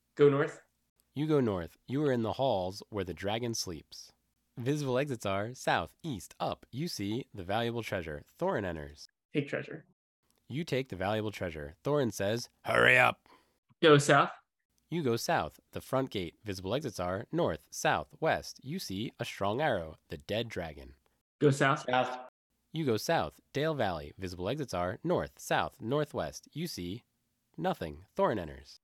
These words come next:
Speaker 1: Go south.
Speaker 3: South.
Speaker 2: You go south. The Dragon's Desolation. Visible exits are north, down. Thorin enters.
Speaker 1: Down. Go down.
Speaker 2: You go down. Running River. Visible exits are up, south. Thorin enters.
Speaker 1: South.
Speaker 3: South.
Speaker 2: You go south. Long Lake.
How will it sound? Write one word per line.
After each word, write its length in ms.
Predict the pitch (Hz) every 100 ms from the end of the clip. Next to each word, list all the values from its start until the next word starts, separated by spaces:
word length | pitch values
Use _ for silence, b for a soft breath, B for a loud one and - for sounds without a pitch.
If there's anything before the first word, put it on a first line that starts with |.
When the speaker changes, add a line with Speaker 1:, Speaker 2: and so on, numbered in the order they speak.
| _ _ -
Speaker 1:
Go 120 | 156
south. 260 | 156 147 151
Speaker 3:
South. 180 | 101 - - - _ _ -
Speaker 2:
You 100 | 156
go 140 | 135
south. 360 | - 92 76 71 _
The 60 | 104
Dragon's 380 | 90 202 120 87
Desolation. 600 | 92 82 113 139 78 71 80
Visible 280 | 104 95 98
exits 260 | 151 98
are 260 | 85 92 -
north, 360 | 160 165 147 - - -
down. 320 | 156 92 76 _
Thorin 220 | 190 180 92
enters. 400 | 78 71 - - _
Speaker 1:
Down. 320 | 143 131 135 139 _ _ _ _ -
Go 80 |
down. 240 | 147 139 151 - _
Speaker 2:
You 140 | 143 165
go 140 | 123
down. 400 | 127 151 82 76 - _
Running 280 | 104 135 143
River. 360 | 123 92 80 82
Visible 300 | 101 123 107
exits 240 | 165 131 90
are 240 | 90 - -
up, 260 | - - -
south. 360 | - 165 85 - _ _
Thorin 240 | 196 156 92
enters. 400 | 78 69 - - _
Speaker 1:
South. 340 | - - 127 151 - _ _ _ _
Speaker 3:
South. 540 | 113 104 - - - -
Speaker 2:
You 100 | 151
go 140 | 123
south. 400 | 110 92 76 69 _
Long 280 | 85 98 110
Lake. 320 | 151 131 -